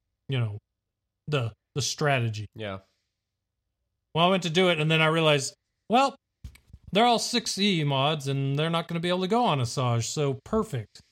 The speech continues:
Speaker 2: Nope.
Speaker 1: I don't have half of what I want for this to ma-, to make this even work.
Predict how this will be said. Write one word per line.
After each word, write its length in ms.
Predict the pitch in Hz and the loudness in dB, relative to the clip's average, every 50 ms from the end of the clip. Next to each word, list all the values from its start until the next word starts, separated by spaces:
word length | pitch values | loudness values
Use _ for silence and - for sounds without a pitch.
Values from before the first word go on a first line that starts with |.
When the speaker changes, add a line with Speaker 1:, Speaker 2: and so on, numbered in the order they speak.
| _ _ | _ _
Speaker 2:
Nope. 280 | - 123 120 113 - _ _ - | -10 -8 -8 -8 -8 _ _ -8
Speaker 1:
I 100 | 156 156 156 | -4 -4 -2
don't 260 | 160 160 160 151 - | -2 -2 -4 -6 -6
have 340 | 135 147 147 143 131 123 120 - _ _ _ _ _ _ _ _ _ _ _ _ _ _ _ _ _ _ _ - | -4 -2 -2 -2 -4 -6 -12 -16 _ _ _ _ _ _ _ _ _ _ _ _ _ _ _ _ _ _ _ -4
half 240 | 185 175 160 - - | 0 0 0 -2 -2
of 140 | 143 131 131 | -6 -4 -2
what 120 | 143 143 | 0 0
I 80 | 143 143 | 0 0
want 340 | 135 135 135 131 123 131 135 - _ _ _ _ _ _ _ _ _ _ | 0 0 0 0 0 -2 -4 -6 _ _ _ _ _ _ _ _ _ _
for 120 | - 147 139 | -6 -4 -2
this 260 | 131 127 120 123 - - | 0 0 0 0 -2 -4
to 120 | - 131 | -2 -2
ma-, 160 | 131 131 131 | 0 0 0
to 120 | 127 - 139 | -2 -2 0
make 200 | 139 135 120 - | 0 0 0 0
this 180 | 135 120 - | -2 -4 -2
even 240 | 139 127 117 113 110 | -2 -2 -2 -2 -2
work. 120 | 107 101 | -4 -8